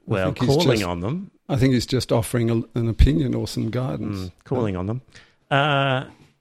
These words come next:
Speaker 1: so, in terms of moving the embassy to Jerusalem, uh, Aus-, Morrison wanted Australia to join, uh,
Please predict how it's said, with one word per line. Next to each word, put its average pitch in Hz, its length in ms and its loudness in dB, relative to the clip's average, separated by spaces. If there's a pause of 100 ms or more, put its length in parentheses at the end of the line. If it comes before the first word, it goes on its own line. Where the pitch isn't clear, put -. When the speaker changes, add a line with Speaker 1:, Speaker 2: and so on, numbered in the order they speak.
(260)
Speaker 1:
so, 147 600 -2 (920)
in 135 80 -6
terms 214 260 2
of 113 60 2
moving 147 300 2
the 110 80 2
embassy 98 540 -2
to 107 120 -10
Jerusalem, 95 720 -4 (540)
uh, 82 500 -6 (880)
Aus-, - 240 -6 (180)
Morrison 127 360 -2
wanted 110 260 -4
Australia 101 480 -2
to 98 120 -8
join, 98 520 -8 (440)
uh, 98 100 -16